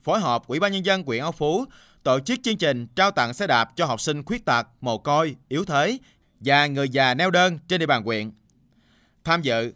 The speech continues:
có ông Nguyễn Trọng Đàm, nguyên Thứ trưởng Bộ Lao động Thương binh và Xã hội, Chủ tịch Hội Bảo trợ Người Khuyết tật và Trẻ Mồ côi Việt Nam, các thành viên Hội Thiện nguyện T và T, Thành phố Hồ Chí Minh, ông Phùng Minh Tân, Phó Bí thư Thường trực Huyện ủy,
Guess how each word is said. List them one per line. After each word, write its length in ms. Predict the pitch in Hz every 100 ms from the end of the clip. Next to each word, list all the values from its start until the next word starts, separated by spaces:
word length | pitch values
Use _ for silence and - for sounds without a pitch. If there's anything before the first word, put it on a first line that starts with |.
| _
có 120 | - 160
ông 420 | 185 156 156 143
Nguyễn 280 | 117 120 -
Trọng 240 | 117 123
Đàm, 280 | 131 120 98 - _ -
nguyên 280 | 185 202 196
Thứ 160 | 233
trưởng 380 | 247 123 131 226 -
Bộ 240 | 113 117
Lao 100 | 185
động 180 | 131 110
Thương 180 | 185 180
binh 180 | 180 156
và 100 | 113
Xã 140 | 147
hội, 300 | 151 113 107 - _ _
Chủ 140 | - 185
tịch 220 | 151 135 -
Hội 240 | - 123 127
Bảo 180 | 127
trợ 280 | 147 123 110 113
Người 140 | 123
Khuyết 220 | 113 -
tật 200 | - 113 -
và 260 | 110 123 107
Trẻ 180 | 90 135
Mồ 140 | 131
côi 240 | 98 147 139
Việt 160 | 110 110
Nam, 280 | 139 135 - _ _ _ _ _
các 180 | 175 202
thành 160 | 180 139
viên 280 | 151 196 185
Hội 280 | 127 120 120
Thiện 220 | 127 131
nguyện 260 | 120 110
T 160 | 110 - 170 170
và 120 | 113
T, 120 | - 156 147 - _
Thành 160 | - 120
phố 180 | 147 175
Hồ 100 | 151
Chí 120 | 165
Minh, 260 | 175 170 131 - _ _ _ _
ông 240 | 170 202
Phùng 280 | 190 160 135
Minh 140 | 165 185
Tân, 280 | 180 185 147
Phó 140 | 151 220
Bí 80 |
thư 160 | 240 220
Thường 200 | 175 131
trực 200 | 127 120
Huyện 160 | 117 120
ủy, 360 | 120 113 196